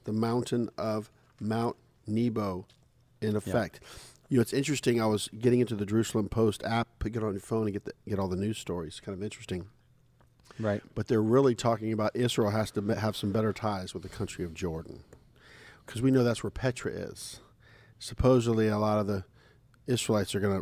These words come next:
Speaker 1: flee to Petra and be saved for the Antichrist,
Speaker 2: Yeah.
Speaker 1: supposedly, um, which is a really interesting place. Only one place in, one place out.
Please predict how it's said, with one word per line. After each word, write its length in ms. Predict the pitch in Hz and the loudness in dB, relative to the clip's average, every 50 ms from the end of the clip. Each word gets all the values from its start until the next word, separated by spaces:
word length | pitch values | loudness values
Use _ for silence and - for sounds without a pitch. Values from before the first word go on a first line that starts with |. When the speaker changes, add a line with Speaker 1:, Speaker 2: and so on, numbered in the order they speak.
| - _ _ | -4 _ _
Speaker 1:
flee 300 | - - - - 123 113 | -20 -8 -2 0 0 0
to 120 | - - 98 | 0 -2 -2
Petra 420 | - - 120 117 - - 104 92 | 0 0 0 0 -2 -4 -4 -4
and 100 | 85 85 | -6 -6
be 280 | 82 92 90 87 80 - - _ _ - | -6 -6 -6 -6 -8 -10 -14 _ _ -16
saved 460 | - - - - - 110 104 101 - | -12 -8 -6 -2 0 0 0 -2 -4
for 120 | - - 87 | -6 -8 -8
the 160 | 95 92 104 | -6 -4 -4
Antichrist, 640 | 107 101 - 92 90 - - 87 82 82 - - | -4 -6 -6 -8 -10 -8 -8 -8 -8 -8 -6 -2
Speaker 2:
Yeah. 200 | 110 110 107 101 92 | 2 2 4 2 2
Speaker 1:
supposedly, 600 | - 92 - 107 101 98 87 85 85 85 82 - - - - - - - - - - - - - - | 0 -4 -6 -4 -4 -4 -4 -6 -8 -8 -10 -12 -16 -20 -18 -18 -18 -18 -20 -18 -12 -12 -12 -10 -10
um, 460 | 101 101 95 90 90 87 85 82 - - - | -10 -8 -8 -8 -8 -10 -10 -12 -14 -14 -12
which 240 | - 107 - - | -10 -10 -8 -8
is 80 | 104 95 | -6 -4
a 80 | 101 98 | -2 -2
really 280 | 95 107 110 104 95 104 | 0 0 0 0 0 -2
interesting 380 | 98 - - - - 90 85 | -4 -6 -8 -6 -6 -6 -6
place. 400 | - - 120 113 95 - - - | -2 0 0 0 0 -2 -2 0
Only 180 | 104 104 104 104 | 2 2 2 2
one 120 | 104 101 | 0 -2
place 340 | - - 104 101 92 - - | -2 -2 -2 -2 -2 -2 -2
in, 260 | 104 101 95 95 - - - - _ _ _ _ - | -2 -2 -2 -4 -6 -10 -16 -20 _ _ _ _ -10
one 160 | 98 98 98 | -6 -6 -6
place 280 | - - 95 85 - - | -4 -4 -6 -6 -6 -6
out. 220 | 87 85 - - | -6 -6 -8 -10